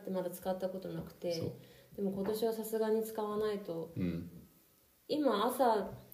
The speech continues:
Speaker 1: 朝は四度、昼間は十二度とか、そういう感じだよね。でも結構十二度とかも寒いし、朝も寒いけど、まだ一回もハイツンが使ってなくて。
Speaker 2: 家の中はなんか、
Speaker 1: 怖い、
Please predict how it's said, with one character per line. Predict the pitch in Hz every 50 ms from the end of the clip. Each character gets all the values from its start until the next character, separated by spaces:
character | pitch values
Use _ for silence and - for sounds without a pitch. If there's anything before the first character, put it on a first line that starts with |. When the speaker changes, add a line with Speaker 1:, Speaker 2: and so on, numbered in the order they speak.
| - - - _ -
Speaker 1:
朝 | 294 302 - 370 311
は | 254 208
四 | 202 208 202 202 196 185 175
度、 | 170 165 165 160 - - - - - - - - - - - - - - - - _
昼 | - 247 247 240 269 269
間 | 302 311 277
は | 226 196
十 | 185 190 190 190 190
二 | 196 202 202
度 | 175 175 -
と | - - -
か、 | - - - - - - - - - - - - - _ _ -
そ | - -
う | 196
い | 190
う |
感 | 196 180 180 175
じ | 180
だ | 175
よ | - -
ね。 | - - - - - - - - - - - - - - - - -
で | 220
も | 208 196
結 | 277 285 -
構 | 208
十 | 190 202 214 226
二 | 233 226
度 | 208 -
と | - 185
か | - 170
も | 165 170
寒 | 165 185 180 180 185 175
い | 180
し、 | 185
朝 | 180 185 196 - 202
も | 190 180
寒 | 180 185 180 180 185 185 180
い | 180
け | - 190 185
ど、 | 202 214 208 190
ま | 185 190 196
だ | 196 180
一 | 165 165 - -
回 | - 190 190
も | 190 190
ハ | - 202 190
イ | 190
ツ | 190 -
ン | 160 151
が | 156 156
使 | - - -
っ | - - -
て | - 165
な | 160 160
く | 156 - -
て。 | - - 170 160 160 170 - - - - - - - - - - - - - - - -
Speaker 2:
家 | 127 120 127 131
の | 135 131 127
中 | -
は | -
な |
ん | -
か、 | -
Speaker 1:
怖 | 202 214 254 285 302
い、 | 269 208 165 -